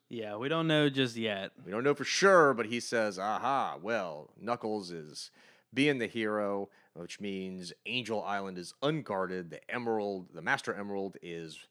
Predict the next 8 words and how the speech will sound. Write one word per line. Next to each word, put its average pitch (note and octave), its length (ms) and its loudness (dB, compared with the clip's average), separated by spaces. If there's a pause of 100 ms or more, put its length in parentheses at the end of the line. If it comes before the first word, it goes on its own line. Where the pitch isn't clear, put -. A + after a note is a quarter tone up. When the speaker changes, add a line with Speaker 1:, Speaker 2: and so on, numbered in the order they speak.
(440)
Speaker 2:
uh, D#2+ 600 -8 (960)
ready C3+ 300 2
to B2 100 -2
be G#2+ 100 2
plucked." - 680 -8 (140)
Speaker 1:
Mm-hmm. D3 200 -2 (640)
Speaker 2:
And, F2 360 -4
um, D#2 480 -8